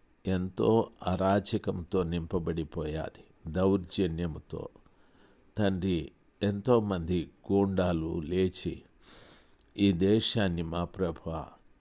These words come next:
ఇబ్బంది పాలు చేస్తూ ఉన్నారు. సామాన్యమైన ప్రజలం మేము.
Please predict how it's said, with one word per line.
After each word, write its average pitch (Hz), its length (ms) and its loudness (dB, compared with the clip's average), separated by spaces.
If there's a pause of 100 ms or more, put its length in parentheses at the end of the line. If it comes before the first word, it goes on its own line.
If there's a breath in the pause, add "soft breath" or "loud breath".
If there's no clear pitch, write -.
(140)
ఇబ్బంది 98 520 2
పాలు 90 360 2 (140)
చేస్తూ 92 360 0
ఉన్నారు. 80 440 -4 (880 soft breath)
సామాన్యమైన 92 1080 0
ప్రజలం 90 720 0
మేము. 80 220 -6